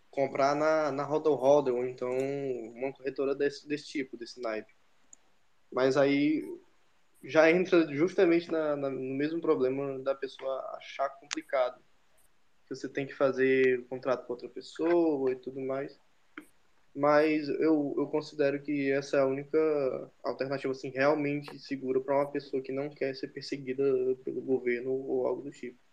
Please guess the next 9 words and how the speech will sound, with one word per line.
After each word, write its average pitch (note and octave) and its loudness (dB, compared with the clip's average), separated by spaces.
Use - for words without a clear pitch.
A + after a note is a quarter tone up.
Então D3+ 2
me G3 2
resta G#3+ 2
mesmo A#3+ -2
chegar F3 0
na F3 2
pessoa, G#3 0
né, - -4
e - -16